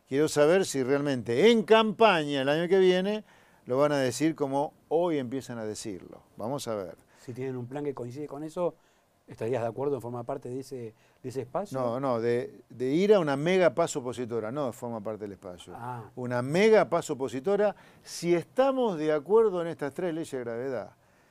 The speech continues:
Speaker 1: Para mí la mega paz opositora tiene sentido solo si vamos a elegir la mejor cara representativa de estas tres ideas, pero estas tres ideas no pueden discutirse.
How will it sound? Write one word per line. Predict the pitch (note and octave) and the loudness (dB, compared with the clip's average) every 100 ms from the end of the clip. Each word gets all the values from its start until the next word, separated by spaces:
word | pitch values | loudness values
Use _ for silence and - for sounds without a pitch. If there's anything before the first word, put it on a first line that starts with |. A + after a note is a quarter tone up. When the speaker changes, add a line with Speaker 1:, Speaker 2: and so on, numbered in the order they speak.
| _ | _
Speaker 1:
Para | B2 C3 E3+ | -4 -2 0
mí | C4 | 2
la | A#3 F#3 | 2 2
mega | G#3+ G3+ | 4 2
paz | F3 G3 F3+ | 2 -2 -4
opositora | C#3 C#3 C3+ D#3 F3+ | -6 -6 -6 -6 -6
tiene | D3+ E3+ C#3+ | -6 -8 -10
sentido | C3+ B2+ B2 F#3 E3 | -10 -10 -10 -6 -6
solo | B2+ - G3 G3+ D3 G#2+ - _ _ _ | -6 -6 -6 -2 -4 -6 -12 _ _ _
si | C3+ | -2
vamos | D3 F3 E3+ D3 | 0 0 -2 0
a | |
elegir | C#3+ C3 C3+ | 0 0 -2
la | B2 A#2+ | 0 -2
mejor | A#2+ D3 F#3+ E3 | -2 -2 -2 0
cara | G3+ G#3+ F#3+ C3 G#2+ _ _ _ - | 2 2 2 -2 -4 _ _ _ -8
representativa | B2 B2+ B2+ B2+ C3+ F#3 F#3 | -6 -6 -6 -4 -2 0 0
de | |
estas | C#3+ C#3+ - | 0 -4 2
tres | F#3 D3 - | 4 4 2
ideas, | A#2+ G#2+ G#2 G2+ | -4 -4 -6 -6
pero | D#3 | -6
estas | F3+ | -6
tres | D#3+ G3 - | -4 -4 -2
ideas | F3+ G3 | 0 2
no | D#3 B2 | 0 -4
pueden | D3+ C#3+ | -4 -4
discutirse. | A#2+ B2 A#2 B2 F#2+ - F2+ | -8 -12 -12 -12 -12 -16 -20